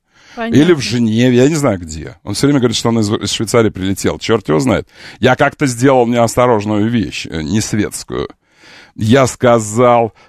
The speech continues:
Speaker 2: я сказал шутку, что, э, французы шутят.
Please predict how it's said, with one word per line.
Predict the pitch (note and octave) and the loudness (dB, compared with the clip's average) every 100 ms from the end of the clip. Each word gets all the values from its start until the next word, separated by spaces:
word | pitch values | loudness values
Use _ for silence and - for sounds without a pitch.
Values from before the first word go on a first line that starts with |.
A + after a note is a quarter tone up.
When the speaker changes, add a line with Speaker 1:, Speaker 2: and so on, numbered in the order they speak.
| _ | _
Speaker 2:
я | G#2 A2+ | 0 2
сказал | G#2 A#2+ A#2 A#2+ A#2+ | 2 2 2 2 2
шутку, | - - F3 - - - - _ _ _ | 0 -2 -4 -4 -10 -14 -14 _ _ _
что, | - G2+ G2+ G2 F2+ - _ _ _ | -6 0 4 4 0 -6 _ _ _
э, | F#2+ F#2+ F#2+ | -2 2 2
французы | - A#2 A#2+ - D#3+ D#3 A2+ G2+ | 2 0 0 -2 -2 0 2 0
шутят. | - - G#3+ A3+ - - | 2 0 0 -4 -2 -4